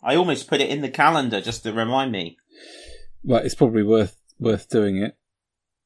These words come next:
Speaker 1: <laughs> Reminders on the phone.
Speaker 2: Yep, so Thursday the tenth, Barb's Modelling Games, who've just run the,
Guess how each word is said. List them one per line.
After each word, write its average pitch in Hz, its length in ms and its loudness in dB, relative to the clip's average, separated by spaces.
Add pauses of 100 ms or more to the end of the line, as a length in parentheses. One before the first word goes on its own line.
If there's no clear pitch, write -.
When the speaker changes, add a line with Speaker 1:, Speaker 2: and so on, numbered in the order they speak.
(340)
Speaker 1:
<laughs> - 1160 -2
Reminders 160 580 2
on 165 160 0
the 160 80 -2
phone. 143 720 0 (520)
Speaker 2:
Yep, 190 220 6
so 180 220 10
Thursday 202 540 10
the 151 80 8
tenth, - 440 6
Barb's 165 360 10
Modelling 151 380 8
Games, 190 360 6
who've 156 140 4
just - 260 6
run 135 240 10
the, 120 320 6